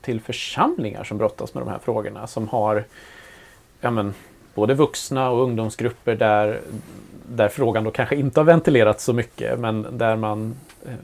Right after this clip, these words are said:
då både kan möta ungdomar och vuxna som kommer ut, men också många som funderar kring det här och man känner samhällets tryck. Alltså vad,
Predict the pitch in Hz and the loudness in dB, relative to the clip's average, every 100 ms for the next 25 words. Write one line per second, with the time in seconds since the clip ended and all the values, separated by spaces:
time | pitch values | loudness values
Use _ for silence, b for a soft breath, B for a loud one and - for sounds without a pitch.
0 | - - 107 110 110 110 135 135 110 - | -10 -4 -2 0 -2 -2 -2 -2 -4 -2
1 | 110 110 - 120 113 113 110 110 - 113 | 0 0 -2 -6 -4 -4 -4 -6 -6 -12
2 | 113 110 95 95 143 240 233 - - 135 | -12 -10 -8 0 2 2 0 -16 -10 -4
3 | 113 - - 107 101 B B B B B | -4 -4 -2 0 0 B B B B B
4 | B 139 120 110 110 127 120 113 107 107 | B 2 4 2 0 0 0 2 4 2
5 | 117 110 98 101 107 104 104 101 104 110 | -2 -2 -2 -2 -4 -4 -4 -4 -8 -8
6 | 101 104 107 - 101 - _ - 113 147 | -6 -8 -10 -10 -12 -12 _ -8 -2 2
7 | 147 151 131 | 4 4 0